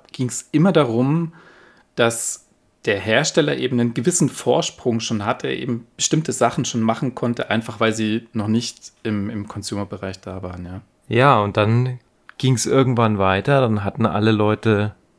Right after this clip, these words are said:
Speaker 2: C-D-Brenner und dann mussten sich die Hersteller halt was anderes überlegen.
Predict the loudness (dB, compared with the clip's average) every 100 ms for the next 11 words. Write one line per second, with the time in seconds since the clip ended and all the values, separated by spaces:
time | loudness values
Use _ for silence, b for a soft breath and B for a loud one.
0 | _ -2 -2 -2 -4 -4 -2 0 0 -2
1 | -8 B B B B B 0 0 2 -2
2 | -2 -4 0 -2 -2 -8 -6 -2 0 0
3 | -2 0 0 -2 -2 0 2 2 0 -4
4 | -4 -4 -4 -6 -8